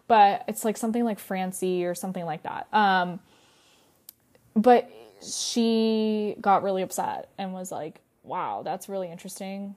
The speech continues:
considering we're in the same industry. I thought we were friends." And apparently that friendship, like, dissolved. Of course, I got this from, like, a tabloid, so,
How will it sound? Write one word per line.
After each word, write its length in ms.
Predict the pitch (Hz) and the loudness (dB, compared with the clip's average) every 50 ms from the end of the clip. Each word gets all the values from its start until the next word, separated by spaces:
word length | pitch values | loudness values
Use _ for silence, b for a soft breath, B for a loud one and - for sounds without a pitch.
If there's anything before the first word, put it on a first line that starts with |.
| _ | _
considering 420 | - 202 196 - 190 185 190 190 190 | -12 -12 -10 -8 -8 -8 -8 -6 -8
we're 100 | 190 190 | -8 -8
in 80 | 190 | -8
the 60 | 190 185 | -10 -8
same 200 | - 190 185 185 | -8 -8 -8 -8
industry. 480 | 196 202 208 - - 185 180 180 180 | -8 -10 -10 -10 -8 -8 -6 -4 -4
I 120 | 180 180 185 | -4 -4 -4
thought 180 | 196 180 - | -6 -8 -8
we 120 | 180 190 185 | -8 -12 -12
were 100 | 185 190 | -12 -12
friends." 400 | - 233 220 208 190 185 180 - | -10 -10 -10 -10 -12 -14 -16 -16
And 280 | - 202 202 196 185 - | -16 -14 -14 -14 -14 -14
apparently 380 | - 202 - 208 196 147 165 185 | -16 -14 -14 -14 -14 -12 -12 -10
that 200 | 190 180 - - | -10 -10 -12 -12
friendship, 360 | - 196 202 - - 185 - - | -14 -16 -14 -12 -12 -12 -12 -12
like, 200 | 185 180 175 - | -14 -14 -14 -14
dissolved. 600 | - 175 202 185 143 - - - 202 - - - - | -16 -14 -12 -12 -12 -12 -14 -14 -16 -18 -20 -20 -20
Of 100 | - - | -16 -4
course, 280 | - 247 233 220 - - - | -2 -2 -2 -2 -4 -8 -4
I 140 | 208 226 | -4 -4
got 180 | 240 262 269 269 | -2 -4 -4 -4
this 160 | - 254 247 | -6 -8 -8
from, 120 | - 233 220 | -8 -10 -10
like, 140 | 202 190 | -10 -12
a 40 | 190 | -14
tabloid, 640 | - - 190 185 180 190 202 202 202 208 208 202 196 | -14 -12 -10 -10 -8 -8 -8 -8 -6 -6 -8 -8 -10
so, 560 | - - 196 175 165 170 175 170 175 190 - | -10 -10 -8 -8 -6 -8 -8 -10 -10 -12 -14